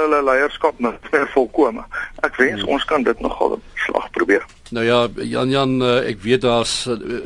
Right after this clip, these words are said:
Speaker 2: nog 'n ou gesp-, ehm, ehm, gesegde, en dit is 'n Joodse gesegde, "From your mouth to God's ears." Maar, eh, <laughs> ons gaan moet groet, die tyd het vir ons nou lelik ingehaal, maar, eh, ons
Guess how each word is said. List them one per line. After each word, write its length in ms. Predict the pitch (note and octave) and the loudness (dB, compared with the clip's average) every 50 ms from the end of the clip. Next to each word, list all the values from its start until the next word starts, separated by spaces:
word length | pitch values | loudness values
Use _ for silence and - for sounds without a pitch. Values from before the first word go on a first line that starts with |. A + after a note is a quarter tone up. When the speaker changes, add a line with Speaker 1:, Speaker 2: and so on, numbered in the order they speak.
| B2 A2+ - | -10 -10 -6
Speaker 2:
nog 260 | A#2+ B2 C#3+ D3 - | -2 0 0 2 2
'n 40 | F#3 | 2
ou 200 | D#3+ C3 A#2+ A2 | 2 2 2 0
gesp-, 380 | - - - A#2+ - - - - | -4 -8 -6 -6 -6 -4 -4 -4
ehm, 320 | - A2 A2 G#2+ G#2+ G2+ G2+ F#2+ - - - - - - - - - | -4 -4 -4 -4 -6 -6 -8 -10 -14 -18 -20 -20 -20 -18 -18 -16 -14
ehm, 240 | G#2 G2 F#2+ F#2 F2 F2 - - - - - - - | -12 -12 -12 -14 -16 -16 -18 -20 -20 -20 -20 -20 -14
gesegde, 520 | - - A2+ - - C3 B2+ - - C#3+ | -8 -6 -4 -2 -2 -2 -2 -2 -2 -4
en 60 | A#2+ | -4
dit 100 | G#2+ G#2 F#2+ | -4 -4 -8
is 100 | F2 F#2+ | -8 -10
'n 80 | G2 F2 | -8 -4
Joodse 340 | G2 A#2 B2+ - - C#3 - | -2 -2 -2 -2 -2 -6 -6
gesegde, 580 | A2 G2+ - - B2 A2 - - - A2+ G2 - - - - - - - - - - | -6 -6 -4 -4 -4 -2 -2 -4 -4 -6 -6 -8 -12 -18 -20 -20 -20 -20 -20 -20 -20
"From 320 | - - - B2+ B2 A#2 A2+ | -12 -4 -2 0 0 2 2
your 200 | A2+ B2+ B2+ A#2 | 2 2 2 2
mouth 360 | A2+ A#2 B2+ C3+ B2+ - - | 0 0 0 0 0 -2 -6
to 80 | - A2+ G2 | -8 -8 -6
God's 320 | G#2+ A2+ A2+ A2+ G#2 - | -4 -4 -4 -6 -6 -4
ears." 340 | - D3+ D#3 B2 G2 F2 - - - - - - - - - | 0 2 2 2 2 -2 -6 -12 -20 -20 -20 -20 -20 -16 -10
Maar, 320 | - A2 A2 A#2 - B2 | -6 -2 2 2 2 4
eh, 260 | B2+ B2+ C3 B2+ B2+ D3 D#3+ C#3 C3+ D3+ D3 E3+ D#3 D#3+ - D3+ D#3 A2 - D3+ | 4 4 4 4 4 2 0 2 2 4 4 6 6 4 4 2 0 0 -2 -4
<laughs> 400 | - - - E3 C#3 - - - | -6 -4 -4 -6 -6 -6 -8 -6
ons 320 | - B2 B2+ G#2+ - - - | -4 0 2 2 2 2 2
gaan 180 | - G#3 E3+ | 2 2 2
moet 140 | D#3 C3+ C3+ | 2 0 -2
groet, 400 | - - - E3+ F3 E3 - - - C#3 C#3+ C3+ A#2 | -2 0 2 2 2 0 -4 -8 -6 -2 -2 -2 -2
die 120 | G#2+ A2+ - | -4 -6 -4
tyd 180 | - C#3+ C3+ C3 | -2 0 0 0
het 140 | C#3 B2 - | -2 -4 -4
vir 120 | - C#3 | -2 0
ons 140 | B2 A#2+ A2+ | 0 0 0
nou 140 | B2+ B2 A#2 | -2 -2 0
lelik 320 | A2 A#2+ B2 C3 C3 A2+ | 0 0 2 0 0 0
ingehaal, 540 | B2+ C#3 C#3 C3 - - D3 D3 D3 C#3 C3+ - - - - - - - - | -2 -2 -2 -2 2 6 6 6 6 4 2 -2 -12 -18 -18 -18 -20 -18 -14
maar, 260 | - G2+ F#2 F#2+ G2 | -10 -6 -4 -4 -4
eh, 240 | F#2+ G2+ G2+ G2+ F#2 | -2 0 0 0 0
ons 160 | G2 F#2+ - | -2 -6 -8